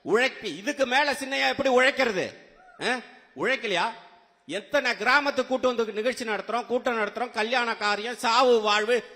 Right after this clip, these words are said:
எல்லாத்துக்கும் சின்னையா, சின்னையாவை தானே கூட்டு வரோம். எல்லா போராட்டத்துக்கும் சின்னையா வச்சு தானே நம்ம நடத்துறோம். இதற்கு மேல ஒரு தலைவர் எப்படி உழைக்க வேண்டும் என்று எனக்கே தெரியல.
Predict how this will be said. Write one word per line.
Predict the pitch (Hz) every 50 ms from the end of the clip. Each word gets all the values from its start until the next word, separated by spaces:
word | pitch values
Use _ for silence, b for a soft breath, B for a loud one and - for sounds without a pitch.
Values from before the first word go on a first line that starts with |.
| - - -
எல்லாத்துக்கும் | 160 196 240 262 277 285 277 277 285 277 277 269 262 285
சின்னையா, | 262 262 269 269 254 233 226 254
சின்னையாவை | 254 262 277 277 269 247 247
தானே | 247 254 262 -
கூட்டு | 220 220 - 208
வரோம். | 175 135 143 208 226 - - - - - _ _ _ _ _ _ _ _ _ _ _ _ _ _ _ _ _ _ _ _ _ _ _
எல்லா | 139 175 220 262 285 311 320 302 285 - -
போராட்டத்துக்கும் | 254 302 330 320 294 262 277 - 269 247 262 254 - 262
சின்னையா | 247 285 277 262 254
வச்சு | 233 220 220 233 214
தானே | 233 233 240
நம்ம | 226 214 190 185
நடத்துறோம். | 180 180 185 - 143 139 180 226 202 170 - - - - _ _ _ _ _ _ _ _ -
இதற்கு | 151 185 247 233 - 226
மேல | 220 220 240 285 285 302 277
ஒரு | 247 240 226 214
தலைவர் | - 220 226 269 269 254 262 240
எப்படி | 226 - - - 277 254
உழைக்க | 233 220 240 277 285 285 269 269
வேண்டும் | 247 254 247 226 226
என்று | 233 220 208 214 202
எனக்கே | 202 190 220 208 214 220 214 214
தெரியல. | 208 214 214 220 202 185 151 113